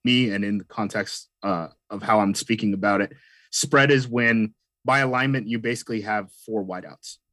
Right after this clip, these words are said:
right? Like, there's no attached tight end to the formation. Um, so it could be three by two or, or two by two. Some people only call spread when it's two by two. To me, that it doesn't matter.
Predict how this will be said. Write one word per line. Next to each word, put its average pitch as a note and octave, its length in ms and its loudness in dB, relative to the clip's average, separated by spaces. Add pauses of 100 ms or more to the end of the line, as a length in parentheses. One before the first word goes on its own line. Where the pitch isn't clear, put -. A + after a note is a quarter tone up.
right? G#2+ 300 4
Like, G#2 180 2
there's G#2+ 160 2
no A2 200 6
attached - 440 0 (100)
tight G#2 180 0
end G2 140 -2
to G#2+ 60 -10
the F#2 80 -8
formation. F2 600 -10 (440)
Um, F#2+ 420 2 (180)
so B2+ 100 4
it A#2 80 4
could C3+ 100 4
be A2+ 180 4
three A#2+ 200 0
by G#2 180 2
two E3+ 240 4
or, C3+ 160 2 (120)
or A2 160 -2
two - 200 0
by F#2 160 -2
two. - 180 -14
Some A#2+ 180 -6
people B2 240 -2
only A2+ 200 0
call G#2 200 -8
spread G2 400 -4 (120)
when G2 120 -6
it's - 360 -14
two A2 120 2
by F2 160 -2
two. - 240 -6
To A2 100 -2
me, G#2+ 220 4
that F#2+ 240 -6
it G#2 120 -6
doesn't G2+ 220 -2
matter. E2 280 -10